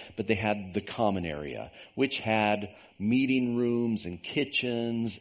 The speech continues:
and little gymnasium. And a church was being planted there. I don't know why or how we learned about it,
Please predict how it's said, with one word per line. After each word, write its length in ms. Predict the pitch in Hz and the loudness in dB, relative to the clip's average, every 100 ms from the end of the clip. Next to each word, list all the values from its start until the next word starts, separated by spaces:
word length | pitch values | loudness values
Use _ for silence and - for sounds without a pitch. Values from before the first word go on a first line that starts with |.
| - | -6
and 360 | 101 92 92 104 | -4 -2 -2 0
little 180 | 110 107 | 0 0
gymnasium. 1160 | 90 90 90 104 120 120 98 107 110 110 113 - - - - _ _ _ _ | -2 -4 0 2 2 0 -2 -2 0 0 -2 -6 -20 -20 -20 _ _ _ _
And 120 | 120 | -2
a 40 | 120 | -2
church 360 | - 240 254 | -2 -4 -4
was 140 | 120 92 | -6 -4
being 260 | 110 131 | -2 -2
planted 500 | 127 180 214 208 120 | -4 -6 -6 -6 -8
there. 280 | - - - - _ _ _ _ _ _ _ _ _ _ _ _ _ _ - | -8 -10 -10 -20 _ _ _ _ _ _ _ _ _ _ _ _ _ _ -10
I 100 | 78 | -4
don't 100 | 104 | 0
know 100 | 123 | 2
why 540 | 117 123 214 190 78 - _ _ _ - | 2 0 0 -6 -8 -20 _ _ _ -8
or 80 | 95 | -6
how 300 | 92 - 208 | -4 -2 0
we 140 | 147 | 0
learned 280 | 101 120 156 | 0 0 0
about 300 | 113 78 78 | -2 -2 -2
it, 120 | 110 | -2